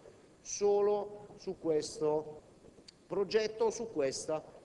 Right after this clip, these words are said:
opportunità per il futuro di Sesto, che comunque è, a nostro avviso, delle incognite, delle incognite grosse dal punto di vista ambientale e soprattutto dal punto di vista della salute dei cittadini, in quanto sarebbe comunque il primo,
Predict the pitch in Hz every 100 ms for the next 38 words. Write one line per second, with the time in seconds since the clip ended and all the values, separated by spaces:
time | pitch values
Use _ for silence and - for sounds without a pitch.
0 | - 165 - 185 - 202 196 156 139 143
1 | 135 135 127 131 127 120 127 - - -
2 | 135 - 120 147 - 233 262 - 143 139
3 | 139 139 147 - 156 165 185 117 113 113
4 | 117 110 123 107 117 165 185 117 117 123
5 | - 156 151 143 135 165 151 - 160 156
6 | 147 135 127 123 131 143 180 190 214 165
7 | 117 - - - - - 143 160 - 139
8 | - - 240 190 147 - 214 202 165 170
9 | 220 - 151 151 160 - 202 254 160 120
10 | 123 135 117 135 131 120 117 170 147 131
11 | 139 139 147 208 262 156 - 113 - 180
12 | 190 151 139